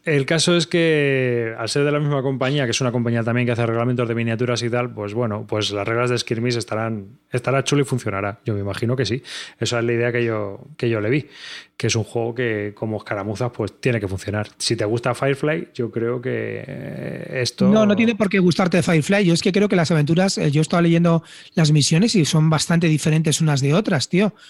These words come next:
Speaker 2: Son muy curiosas, la verdad que luego tiene una cosa diferente y es que cada enemigo tiene sus propias características. No son el típico matón que le pegas tal, no sé qué. Cada uno responde de una manera, tío. Eso son cosas que para mí que,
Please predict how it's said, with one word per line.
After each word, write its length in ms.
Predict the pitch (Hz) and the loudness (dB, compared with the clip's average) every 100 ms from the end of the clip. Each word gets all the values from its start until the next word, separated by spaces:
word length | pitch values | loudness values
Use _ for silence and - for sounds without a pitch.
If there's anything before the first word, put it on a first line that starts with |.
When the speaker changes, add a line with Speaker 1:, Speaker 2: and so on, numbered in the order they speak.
| - | -16
Speaker 2:
Son 240 | - 170 170 | -2 4 6
muy 160 | 175 | 6
curiosas, 600 | 190 226 151 240 - 170 | 6 4 4 4 2 0
la 120 | 143 123 | 2 0
verdad 280 | 120 147 | 0 0
que 180 | 151 226 - - - | 0 -2 -2 -16 -2
luego 160 | 175 208 | 2 4
tiene 180 | 226 233 | 6 4
una 120 | 220 | 4
cosa 340 | 185 - 226 196 | 2 2 2 2
diferente 600 | 160 147 143 185 175 151 | 0 0 2 2 4 4
y 120 | 147 | 4
es 100 | 156 | 2
que 160 | 202 - | 0 2
cada 340 | 170 180 202 | 2 4 4
enemigo 500 | 190 156 156 190 233 | 4 4 4 4 4
tiene 200 | 170 180 | 4 2
sus 200 | 190 156 | 2 0
propias 360 | - 165 202 - | -2 0 0 2
características. 840 | 165 139 - 151 202 226 170 - - - - | 0 0 -2 -2 0 0 0 -2 -8 -20 -2
No 80 | 175 | 2
son 180 | 208 190 | 4 4
el 100 | 170 | 4
típico 300 | 180 180 175 | 4 4 4
matón 300 | 160 180 175 | 4 2 2
que 100 | 165 | 2
le 80 | 147 | 2
pegas 320 | 165 151 - | 2 2 0
tal, 180 | 190 196 | 2 2
no 80 | |
sé 120 | 151 160 | 2 2
qué. 200 | 202 - - _ | 0 0 -10 _
Cada 200 | 175 170 | 2 4
uno 200 | 180 233 | 4 4
responde 440 | 202 - 175 185 190 | 4 2 2 4 4
de 60 | |
una 160 | 170 139 | 4 2
manera, 420 | 123 135 254 180 | 2 0 2 0
tío. 200 | 202 233 | 2 2
Eso 360 | 165 190 226 220 _ _ _ | 2 2 0 -2 _ _ _
son 280 | - 170 180 | 0 0 2
cosas 340 | 190 247 240 | 2 2 0
que 320 | 254 233 233 190 | 2 2 2 0
para 260 | 165 151 | -2 0
mí 300 | 147 180 262 | 2 2 2
que, 300 | 240 170 135 | 0 0 0